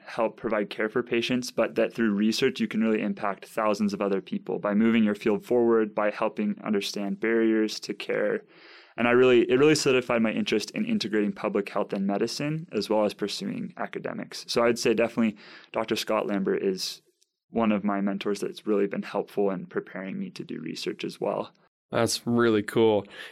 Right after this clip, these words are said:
Speaker 2: It's possible that we'll have some public health students listening to this, Scott. That would be cool, wouldn't it? Do you have some advice? You, you've just rattled off three or four different organizations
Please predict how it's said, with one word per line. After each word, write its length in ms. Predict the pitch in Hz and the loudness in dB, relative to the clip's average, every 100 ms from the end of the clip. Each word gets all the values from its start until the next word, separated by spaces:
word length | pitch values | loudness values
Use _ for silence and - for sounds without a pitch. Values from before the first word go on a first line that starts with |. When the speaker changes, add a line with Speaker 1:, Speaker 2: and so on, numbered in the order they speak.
| - _ - | -20 _ -2
Speaker 2:
It's 180 | 139 | -2
possible 560 | - 160 175 151 123 120 | 0 0 2 2 4 4
that 120 | 117 | 4
we'll 140 | 117 123 | 2 2
have 280 | 123 113 | 2 2
some 360 | - 117 107 104 | 2 2 2 2
public 320 | 127 117 110 | 0 0 0
health 180 | 113 98 | -2 -2
students 440 | - 107 107 101 | 0 0 0 0
listening 360 | 107 - 110 98 | 0 -2 -2 -4
to 80 | 101 | -4
this, 180 | 101 - | -4 -4
Scott. 360 | - 107 107 | -4 -6 -4
That 140 | 117 113 | -6 -6
would 120 | 110 | -6
be 100 | 107 | -8
cool, 280 | - 110 113 | -2 0 0
wouldn't 240 | 117 127 | -2 -4
it? 80 | 135 _ _ - _ _ 135 | -6 _ _ -20 _ _ -2
Do 100 | 120 | 0
you 60 | |
have 160 | 139 147 | 2 0
some 160 | 151 | 2
advice? 540 | 139 113 117 127 143 - | 2 2 0 0 -2 -4
You, 300 | 131 139 143 | 0 2 2
you've 300 | 127 135 147 | 2 0 2
just 240 | 143 135 - | 2 0 0
rattled 420 | 117 120 120 117 | -2 0 0 0
off 200 | 113 - | -2 -4
three 220 | - 131 | -2 0
or 60 | 123 | 0
four 300 | - 120 113 | 0 0 0
different 400 | 110 - 110 107 | -2 -2 -4 -4
organizations 920 | 101 95 98 131 127 - 123 120 | -4 -4 -2 0 0 -2 -4 -4